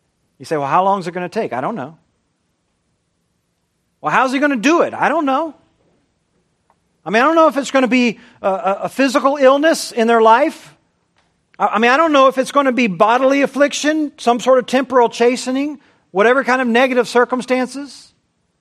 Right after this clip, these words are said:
Someone else that God brings in their life to bring them rebuke. I don't know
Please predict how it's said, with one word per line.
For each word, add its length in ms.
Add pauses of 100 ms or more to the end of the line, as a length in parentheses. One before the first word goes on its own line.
(720)
Someone 420
else 320
that 100
God 240
brings 260
in 80
their 120
life 260
to 80
bring 200
them 140
rebuke. 380
I 140
don't 160
know 300